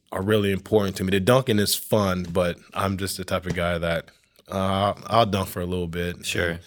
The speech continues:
Speaker 1: But I really wanna work on the game 'cause that's, that's the, that's the passion.
Speaker 2: See, I, I guess what I, what, what I hear in there also is, like,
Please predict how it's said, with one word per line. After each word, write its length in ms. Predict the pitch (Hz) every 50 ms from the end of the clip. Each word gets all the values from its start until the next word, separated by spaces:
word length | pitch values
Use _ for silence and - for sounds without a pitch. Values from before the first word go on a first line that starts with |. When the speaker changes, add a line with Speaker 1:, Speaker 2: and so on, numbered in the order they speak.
| - - - - _
Speaker 1:
But 160 | - 104 98 101
I 60 | 101
really 300 | 95 98 101 98 95 92
wanna 200 | 92 95 92 92
work 300 | 90 92 92 90 - -
on 100 | 92 90
the 60 | 87
game 320 | 82 90 90 87 85 82
'cause 100 | - -
that's, 240 | 92 98 92 - - -
that's 240 | _ 92 95 92 -
the, 120 | - - - - -
that's 160 | - - - -
the 60 | 92
passion. 460 | - - 82 76 - - - - -
Speaker 2:
See, 180 | - 127 110 85
I, 180 | 104 110 101
I 40 | 107
guess 180 | 110 127 123 -
what 100 | 135 107
I, 80 | 98
what, 180 | - - 104 87
what 120 | 107 104
I 80 | 98 90
hear 140 | 110 113 113
in 80 | 101
there 140 | 98 92 95
also 240 | 95 92 95 - 95 92
is, 120 | - -
like, 160 | 92 85 85